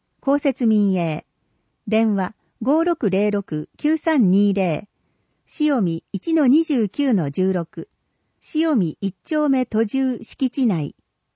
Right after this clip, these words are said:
豊洲、電話三五三一二零七九。豊洲四の十の四の一一一。豊洲児童館内。豊洲三丁目、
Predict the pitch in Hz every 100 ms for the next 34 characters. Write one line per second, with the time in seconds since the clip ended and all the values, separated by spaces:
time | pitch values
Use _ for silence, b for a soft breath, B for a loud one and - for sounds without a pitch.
0 | _ _ _ _ _ _ 233 233 269 -
1 | 226 208 _ _ _ _ _ 202 233 240
2 | 214 202 _ _ _ 285 320 339 320 226
3 | 233 220 220 214 - 160 - 214 294 320
4 | 320 220 175 202 214 - 202 156 - _
5 | _ _ _ _ _ - 247 277 - 233
6 | 214 _ - 285 359 294 220 277 302 220
7 | 160 - 269 311 214 165 - - 262 262
8 | 269 - 151 147 - 160 _ _ _ _
9 | _ _ - 269 311 311 262 254 277 277
10 | 269 240 175 147 - _ _ _ _ _
11 | _ _ _ _ _ _ _ _ _ _
12 | 226 302 330 330 247 247 - 220 202 190
13 | -